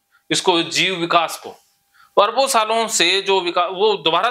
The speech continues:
थोड़ी ना हो सकता, नया बच्चा लेगा, वो अरब साल थोड़ी ना इंतजार करेगा। तो वो जो information है, जो सारी प्रक्रिया है करोड़ों सालों की,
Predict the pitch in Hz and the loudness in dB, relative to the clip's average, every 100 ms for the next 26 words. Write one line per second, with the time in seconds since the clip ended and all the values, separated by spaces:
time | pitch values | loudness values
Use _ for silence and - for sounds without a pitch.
0 | 240 254 277 196 135 - 131 143 156 160 | -2 -2 0 0 -2 -6 -2 0 -2 -2
1 | - 165 165 160 165 170 175 175 165 165 | -2 0 -2 -2 -2 -2 -2 -4 -4 -6
2 | 185 208 196 165 147 - 117 101 98 _ | -6 -6 -4 -2 -2 -2 -8 -8 -10 _
3 | _ _ _ _ 151 151 190 240 208 233 | _ _ _ _ 0 2 2 2 2 0
4 | 170 - 160 _ _ _ _ - 170 170 | -2 -14 -20 _ _ _ _ -2 0 2
5 | 180 175 175 - 135 123 120 156 - 147 | 0 2 -2 0 -2 -2 -2 -2 0 2
6 | 175 208 214 160 151 143 147 156 131 117 | 2 0 -4 -6 -4 -2 0 0 -4 -6
7 | 101 _ _ _ - 160 180 190 - 151 | -14 _ _ _ -2 0 2 0 0 0
8 | 151 151 170 170 | 0 -4 -6 -8